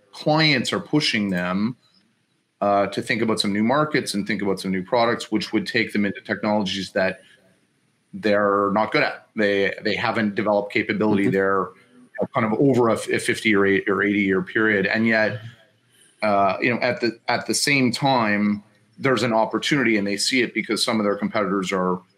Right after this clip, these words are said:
Speaker 1: relatively worse off. And so if you think about them, or if you think about this moment in time for lots of organizations, is,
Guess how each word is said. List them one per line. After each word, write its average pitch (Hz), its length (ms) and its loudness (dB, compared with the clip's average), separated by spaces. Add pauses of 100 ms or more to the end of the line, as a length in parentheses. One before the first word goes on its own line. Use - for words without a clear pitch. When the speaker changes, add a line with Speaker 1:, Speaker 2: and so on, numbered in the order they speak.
(100)
Speaker 1:
relatively 117 680 0
worse 95 320 -2
off. 92 460 -4
And 98 160 -4
so 117 260 0 (180)
if 135 140 0
you 147 120 2
think 165 160 4
about 139 140 4
them, 147 220 2
or 127 60 4
if 113 100 -2
you 127 80 0
think 113 160 -2
about 113 160 0
this 117 160 -2
moment 117 300 2
in 107 80 0
time 110 240 -2
for 98 160 -4
lots 107 260 0
of 98 80 -10
organizations, 92 720 -4
is, - 240 -8